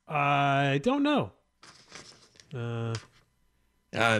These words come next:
Speaker 2: I, I, he needs, I mean, there needs to be new genetics, uh, pumped into his, uh
Speaker 1: I mean, he was on a flight in San Francisco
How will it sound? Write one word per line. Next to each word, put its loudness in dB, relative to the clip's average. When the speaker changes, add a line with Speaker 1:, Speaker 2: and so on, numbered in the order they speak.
Speaker 2:
I, 4
I, 4
he 0
needs, 0
I 2
mean, 0
there 2
needs 0
to -2
be 2
new 2
genetics, 0
uh, -4
pumped -2
into -2
his, 0
uh 0
Speaker 1:
I -4
mean, 2
he 2
was -2
on 2
a -4
flight -2
in -8
San -4
Francisco -4